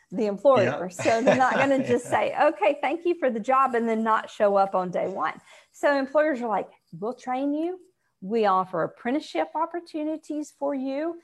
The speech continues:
Speaker 1: um, where an employer will pay for the skill gain, you know, for you to get the skills, um, for you to get the training."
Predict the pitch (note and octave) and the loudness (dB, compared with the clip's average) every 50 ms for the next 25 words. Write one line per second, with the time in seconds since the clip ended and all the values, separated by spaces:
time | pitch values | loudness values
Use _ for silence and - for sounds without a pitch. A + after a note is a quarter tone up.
0 | _ _ _ _ _ _ - G#3 G#3 G3 F#3+ G3+ - - F#3+ G3 A#3 A3+ A3 A3 | _ _ _ _ _ _ -6 -4 -4 -4 -4 -6 -8 -8 -2 0 0 2 2 0
1 | - - - A#3+ A3+ A#3+ A3+ G#3 A#3 B3+ C4+ C#4 C4+ C4 A3+ A#3+ A#3+ B3+ - - | -2 -4 -6 -4 -4 -4 -4 0 2 2 2 4 2 0 -2 -4 -6 -6 -6 -6
2 | A#3+ A#3 - - E3 E3 - - D#3+ G#3 C4 C#4 - _ _ B3 A#3+ B3 B3 A#3+ | -6 -2 -2 0 0 -2 -4 -6 -6 -8 -10 -12 -16 _ _ -2 0 0 -2 -8
3 | - _ _ B3+ D4 G4+ A#4 F4+ A3+ - - - - - - - A3 G#3+ A3 G#3+ | -12 _ _ -4 -2 -2 -2 -2 -2 -4 -6 -6 -10 -14 -14 -12 -10 -6 -4 -2
4 | G3 G3 G3 - A#3 A3 G#3+ A3+ G3+ A3 F#3+ F#3 A#3 C#4 - - C#4 B3 - _ | -2 -2 -2 -4 -8 -6 -6 -6 -8 -8 -6 -4 -4 -4 -4 -6 -18 -20 -18 _
5 | - E3+ - F3 - - _ - - _ - G3+ G3+ G3 F#3+ F3 E3 F3+ F3+ _ | -8 -6 -6 -6 -8 -10 _ -20 -20 _ -10 -10 -8 -8 -8 -8 -10 -12 -16 _
6 | _ _ _ _ _ _ A#3 A#3 G#3+ A3 G#3+ A3 G#3 G#3+ G#3 G#3 G#3 G3 - - | _ _ _ _ _ _ -6 -4 -2 -2 -2 -2 -4 -4 -6 -8 -8 -14 -12 -10
7 | D4 D#4+ D#4 C4 A3 G#3 G#3+ | -8 -6 -6 -6 -6 -8 -12